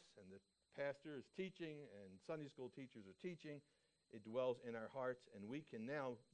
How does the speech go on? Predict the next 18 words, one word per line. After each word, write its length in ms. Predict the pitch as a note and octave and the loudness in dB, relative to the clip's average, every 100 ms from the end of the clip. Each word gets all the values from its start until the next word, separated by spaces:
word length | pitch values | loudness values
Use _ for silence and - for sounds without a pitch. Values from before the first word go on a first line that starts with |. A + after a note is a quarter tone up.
| C3+ | 2
minister 420 | A3 F3+ - B2+ | 4 4 2 0
one 320 | A#2+ A3 C4+ | 6 8 8
to 120 | A#3 | 6
another, 380 | A#3+ B3 A3 A#2+ - _ _ _ | 6 8 6 4 -4 _ _ _
lay 200 | C#3+ G#3+ A#3+ | 6 6 8
ministry, 420 | F3 A#2 - G2+ - - | 4 -2 -6 -14 -14 -10
teaching 380 | - F#3+ F#3 E3+ D#3+ _ _ _ _ - | -6 -4 -4 -8 -10 _ _ _ _ 0
and 260 | C3 C3 B2+ B2 | 4 4 2 -2
admonishing. 720 | A#2+ B2+ B2+ A2 F#2 - - _ _ _ _ - | 2 6 6 4 -2 -10 -20 _ _ _ _ -14
Okay? 100 | E3 - _ - _ - | -14 -16 _ -20 _ 2
Now 160 | D3 F3+ | 8 10
look 180 | G#3+ | 10
at 100 | G#3+ | 8
the 80 | F3 | 4
means. 600 | E3+ G3 B3 G3+ C#3 A2+ - - _ - | 6 8 8 8 6 0 -6 -20 _ -6
Look 140 | F#3 | -2
how 200 | G#3 F#3+ | 4 6
the 180 | E3 C#3+ | 8 6